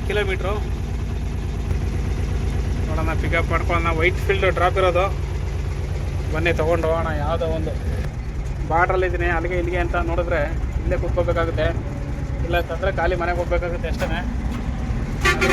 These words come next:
ಗೊತ್ತು, ಯಾವುದೋ ಒಂದು ಬಂದಿದ್ದು, ವೈಟ್ ಫೀಲ್ಡ್ ಬಂದಿದೆ, ಎತ್ಕೊಂಡು ಹೋಗೋಣ ಅಂತೆ. ಏನು ಮಾಡೋಕ್ಕಾಗಲ್ಲ, ಅಂದರೆ ರೇಟು ತುಂಬ ಕಡಿಮೆ ಕೊಟ್ಟಿದ್ದಾನೆ. ಏನು ಮಾಡೋದು, ಬ್ಯಾಕ್ ಟು ಬ್ಯಾಕ್ ಕೊಟ್ಟಿದ್ದಾನಲ್ಲ. ಹೋಗೋಣ ಬನ್ನಿ. ಪಿಕಪ್ ಪಾಯಿಂಟ್ ಬಂದಿದ್ದೀನಿ ನೋಡಿ, ಅಲ್ಲಿ ಮೇನ್ ರೋಡಲ್ಲೇ,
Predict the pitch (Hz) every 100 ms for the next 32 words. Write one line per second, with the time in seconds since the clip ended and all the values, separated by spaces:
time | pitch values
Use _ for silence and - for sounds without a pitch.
0 | 185 165 196 160 - 117 117 - 175 190
1 | 190 175 185 190 190 175 175 175 180 170
2 | 180 180 175 180 175 175 170 175 170 170
3 | 175 165 160 - - - - - - -
4 | 175 170 185 190 180 185 190 - 185 190
5 | 185 180 165 190 - - - - - -
6 | - - - - - - - - - -
7 | 185 202 269 220 170 175 202 196 - 180
8 | 185 185 165 170 175 - - - - -
9 | - 165 170 165 - - - - - -
10 | - - - - - - - - - -
11 | - - - - - - 160 165 165 165
12 | 151 156 156 147 160 143 151 139 135 -
13 | - - - 156 151 170 170 165